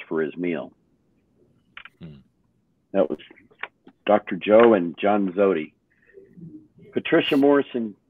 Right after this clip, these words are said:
Speaker 1: was a longtime Coaford executive director. She was a past adapted teacher of the year. She was past president, um,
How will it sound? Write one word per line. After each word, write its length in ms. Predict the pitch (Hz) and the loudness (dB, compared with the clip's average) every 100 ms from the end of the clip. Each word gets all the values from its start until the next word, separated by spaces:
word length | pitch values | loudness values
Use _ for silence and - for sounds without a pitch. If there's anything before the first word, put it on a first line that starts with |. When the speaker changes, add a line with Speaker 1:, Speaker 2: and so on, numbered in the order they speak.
| _ - | _ -8
Speaker 1:
was 260 | 117 110 - | -4 -4 -2
a 220 | 107 98 92 | -2 -2 -2
longtime 480 | 107 123 123 120 113 | -2 -2 -2 -6 -4
Coaford 420 | 113 113 113 107 | -4 -4 -4 -10
executive 480 | 90 101 - 98 85 | -6 -8 -6 -10 -6
director. 400 | 101 110 - 110 - | -4 -4 -6 -12 -12
She 60 | |
was 140 | 98 92 | -12 -12
a 80 | 85 _ _ | -16 _ _
past 300 | 104 101 98 - | 0 0 -2 -14
adapted 520 | 85 95 101 - 85 | -8 -4 -4 -6 -18
teacher 340 | - 98 98 95 | -16 -12 -6 -6
of 80 | |
the 80 | 87 | -6
year. 280 | 92 101 104 | -6 -4 -4
She 220 | - 95 | -6 -10
was 100 | 90 - | -10 -10
past 260 | - 98 - | -6 -6 -6
president, 520 | - 101 - 95 98 - _ _ - - _ - - - | -6 -6 -4 -10 -10 -14 _ _ -20 -20 _ -20 -18 -6
um, 360 | 98 95 90 | -4 -4 -8